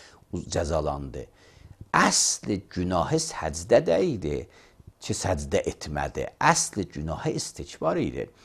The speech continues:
Yəni istəyir desin, Allah səhv eləyibdi bu hökmü, səcdə hökmünü, e, bizə göstəriş verib Adəmə səcd eləyək. Bu istikbar hissi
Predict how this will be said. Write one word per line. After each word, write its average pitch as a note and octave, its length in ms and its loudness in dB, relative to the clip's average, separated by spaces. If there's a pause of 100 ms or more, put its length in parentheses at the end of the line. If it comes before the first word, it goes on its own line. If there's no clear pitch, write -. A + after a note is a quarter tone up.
(360)
Yəni F#2+ 220 0
istəyir B2+ 300 0
desin, C#3+ 280 0
Allah G#2+ 260 2
səhv D3 460 0
eləyibdi F#2 480 0 (480)
bu - 320 -4 (140)
hökmü, F#2 580 -2
səcdə F2 800 -2
hökmünü, F2+ 600 -4 (540)
e, C#2 100 -2 (520)
bizə F#2+ 420 2 (360)
göstəriş G#2 580 0
verib A2 280 0
Adəmə E2+ 540 2
səcd D#2 400 -6
eləyək. C#2+ 400 -6
Bu F#3 180 6
istikbar - 880 -2
hissi F2+ 560 -6